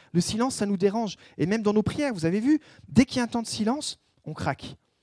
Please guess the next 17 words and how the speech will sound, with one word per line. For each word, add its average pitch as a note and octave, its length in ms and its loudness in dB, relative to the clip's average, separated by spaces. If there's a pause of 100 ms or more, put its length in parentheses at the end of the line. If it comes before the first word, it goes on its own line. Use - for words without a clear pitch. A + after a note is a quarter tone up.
(380)
Il C#3+ 100 -2
faut A3 140 2
absolument F#3 440 -2
qu'on E3+ 160 -4
parle, D3 240 0
il E3 80 -4
faut F#3 100 -2
absolument E3 400 -4
qu'on E3 140 -6
parle, D3+ 220 -2
il D3+ 80 -4
faut E3 120 -2
absolument E3 380 -4
qu'on C#3 160 -8
brise C3 260 -8
le C#3 60 -6
silence. B2 420 -10